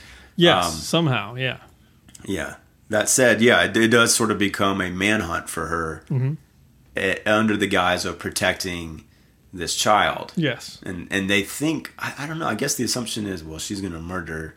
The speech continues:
Speaker 2: Mary, or she's gonna take Mary away or murder whoever
Speaker 1: Mm-hmm.
Speaker 2: she has to, to get to her, which I guess that's enough of a, you know, you could build thrills around that.
Speaker 1: Absolutely.
Speaker 2: Yeah, I don't know necessarily that they do, but, um,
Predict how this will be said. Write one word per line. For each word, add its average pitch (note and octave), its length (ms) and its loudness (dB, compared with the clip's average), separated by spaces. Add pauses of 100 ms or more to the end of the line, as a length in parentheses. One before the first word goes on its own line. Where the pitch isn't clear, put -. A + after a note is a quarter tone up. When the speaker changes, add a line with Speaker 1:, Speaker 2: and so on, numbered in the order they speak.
(160)
Speaker 2:
Mary, E2+ 420 -6
or - 60 -10
she's - 180 -10
gonna E2 160 -8
take E2 240 -6
Mary E2 260 -6
away E2+ 300 -6
or D#2 100 -6
murder E2+ 380 -6
whoever E2 600 -8
Speaker 1:
Mm-hmm. C#3+ 340 0
Speaker 2:
she - 200 -6
has E2+ 260 0
to, F#2 140 -4
to D#2+ 80 -6
get E2+ 320 -4
to D#2+ 180 -14
her, D#2 260 -14 (160)
which D#3 160 -6
I F#3 40 -4
guess F3+ 280 0
that's - 260 -4
enough F2+ 260 -4
of E2+ 160 -8
a, D2+ 240 -6 (640)
you F3 100 -8
know, B2+ 100 0
you C3 140 0
could A2 120 -2
build F#2 300 -2
thrills G2 520 0
around F#2+ 440 2
that. E2 420 -4
Speaker 1:
Absolutely. G#3+ 520 -4 (680)
Speaker 2:
Yeah, E2+ 360 0
I F2 60 0
don't F#2+ 180 -4
know F#2 140 -6
necessarily F2+ 560 -6
that D#2+ 140 -8
they D#2 160 -6
do, G2+ 560 0 (720)
but, G2 240 2
um, F2+ 440 0